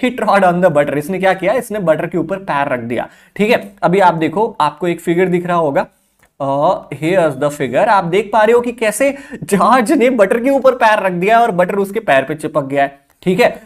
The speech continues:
तो ये काम किया किसने? हमारे जॉर्ज ने। Trod on, trod on का मतलब होता है कुचल देता है या किसी के ऊपर चढ़ जाना, जैसे ये जॉर्ज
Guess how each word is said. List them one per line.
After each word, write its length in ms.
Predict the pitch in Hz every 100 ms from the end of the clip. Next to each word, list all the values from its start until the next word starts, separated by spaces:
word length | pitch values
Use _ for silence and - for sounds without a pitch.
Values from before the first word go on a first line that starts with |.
| -
तो 60 | 240
ये 300 | 170 202 254
काम 320 | 180 160 175
किया 220 | 175 170
किसने? 480 | 160 156 165 285 349 _ -
हमारे 260 | 123 120 120
जॉर्ज 400 | 110 120 160 175
ने। 180 | 185 190 - _ -
Trod 240 | 233 254 202
on, 140 | 135 113 -
trod 260 | 156 175 196
on 80 | 202
का 80 | 196
मतलब 200 | 190 180
होता 140 | 190
है 60 | 240
कुचल 320 | 165 185 170
देता 260 | 151 - 139
है 300 | 143 147 151
या 100 | 143
किसी 320 | 143 151 190
के 80 | 185
ऊपर 300 | 175 175 170 -
चढ़ 180 | 170 165
जाना, 440 | 131 131 127 123 _ -
जैसे 320 | 139 143 170
ये 140 | 151 143
जॉर्ज 440 | 139 131 180 247